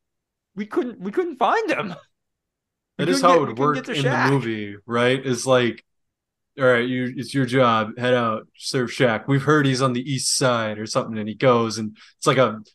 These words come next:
Speaker 2: a pickup court with a chain link <laughs> fence, and he's just yamming it on some dude, and then you're just rolling up, and he's just like,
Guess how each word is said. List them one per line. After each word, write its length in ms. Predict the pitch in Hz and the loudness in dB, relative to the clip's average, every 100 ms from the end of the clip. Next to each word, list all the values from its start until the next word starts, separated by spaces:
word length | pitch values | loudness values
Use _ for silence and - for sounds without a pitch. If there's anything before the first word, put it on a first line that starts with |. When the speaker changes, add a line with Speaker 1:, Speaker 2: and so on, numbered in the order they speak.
| _ | _
Speaker 2:
a 80 | 127 | -8
pickup 460 | - 147 139 131 | -4 -4 0 0
court 340 | - 135 135 131 | 0 2 2 0
with 100 | 117 | -6
a 40 | 113 | -6
chain 400 | - 147 135 139 | 0 2 4 4
link 240 | 143 135 | 4 2
<laughs> 0 | |
fence, 580 | - 143 135 147 - - | -2 0 0 0 -2 0
and 100 | 143 | 0
he's 140 | 139 135 | 0 -2
just 260 | 135 - - - 185 _ _ _ | -4 -6 -14 -16 -16 _ _ _
yamming 460 | 160 143 135 139 143 | -2 2 4 2 2
it 120 | 147 | 2
on 180 | 147 147 | 0 0
some 260 | 143 156 | -2 -4
dude, 420 | 131 143 143 151 143 | 0 0 2 0 -2
and 100 | 131 | -2
then 140 | 135 | -2
you're 120 | 139 | -2
just 240 | 135 135 - | -4 -6 -6
rolling 340 | 135 135 131 | -4 -2 0
up, 200 | 135 135 131 | 2 0 0
and 80 | |
he's 120 | 127 120 | -6 -6
just 120 | 117 | -4
like, 120 | 127 | -6